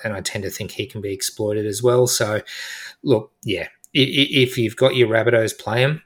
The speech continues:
uh, this week, and, and Tane Milne, if Suaalii doesn't get into the seventeen, is, is a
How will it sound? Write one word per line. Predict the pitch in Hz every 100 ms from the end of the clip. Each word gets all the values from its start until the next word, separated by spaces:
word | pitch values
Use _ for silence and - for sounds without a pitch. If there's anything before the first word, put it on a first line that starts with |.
| _
uh, | 131 107 98
this | 101 92 120
week, | 117 127
and, | 107 104
and | 101 98
Tane | - 107 98 98
Milne, | 101 101 98
if | 90
Suaalii | - 104 98 98
doesn't | 98 - 95
get | 92
into | 95 98
the | 95
seventeen, | 95 95 95 92 104 95 92
is, | 92 87 -
is | 98 95
a | 92